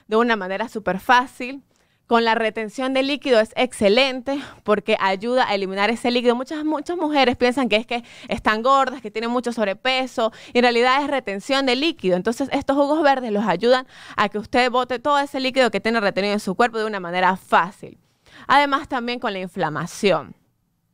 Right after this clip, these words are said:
Ayuda también a ten-, a mantener la salud renal, la salud hepática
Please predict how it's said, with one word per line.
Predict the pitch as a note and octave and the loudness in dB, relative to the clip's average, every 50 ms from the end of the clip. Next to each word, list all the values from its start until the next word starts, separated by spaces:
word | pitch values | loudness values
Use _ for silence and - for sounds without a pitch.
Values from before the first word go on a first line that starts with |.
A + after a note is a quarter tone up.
| _ _ - - - - - | _ _ -20 -20 -20 -6 -2
Ayuda | - G3+ G#3 G#3+ B3 A#3+ A3+ | 0 0 2 2 2 2 2
también | A#3 G#3+ G#3+ A3 A3+ | 0 -2 -2 -2 -2
a | A3+ A3 | -2 -2
ten-, | G#3+ G3 F#3+ - | -4 -6 -4 -2
a | - G3 F#3+ | 0 0 0
mantener | G3 G3 G3 F#3+ G3 G3+ G#3+ A3 | 0 -2 -4 -6 -6 -6 -6 -6
la | A3+ A3+ | -6 -8
salud | - A#3+ G3 G#3 A3 G#3+ G#3+ | -6 -4 2 2 2 4 2
renal, | G#3 G3 G3 F#3+ F#3+ G#3 A#3+ B3+ B3+ C4 B3+ A#3+ G#3 | 2 0 0 -2 0 2 2 2 4 2 0 -2 -2
la | G#3 G#3 G#3 | -2 -4 -4
salud | - G3+ F#3+ G3+ G#3 G3+ | -4 -2 0 2 2 2
hepática | - F3+ G3 - _ - C4 C4 B3+ B3+ - B3 G#3+ - - A#3+ A#3 A3+ A3 A#3 | 2 0 0 0 _ 2 2 2 2 0 -6 -14 -12 -4 0 2 2 2 0 -2